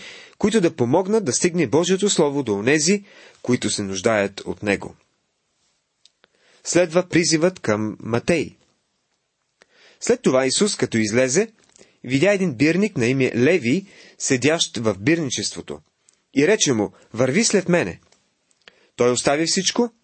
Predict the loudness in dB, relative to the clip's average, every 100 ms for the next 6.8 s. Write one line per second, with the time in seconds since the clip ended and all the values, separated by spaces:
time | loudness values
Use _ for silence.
0 | _ _ _ -12 -2 0 2 -2 -2 -6
1 | -2 0 0 -2 -2 -2 0 -2 -4 -20
2 | _ _ _ _ -4 0 0 0 0 -2
3 | -2 -2 -2 -2 -8 _ -2 0 0 2
4 | 2 0 -6 -20 -20 _ -8 -2 0 0
5 | -2 0 2 2 2 0 2 0 -2 -2
6 | 0 0 -2 -6 -8 -10 -14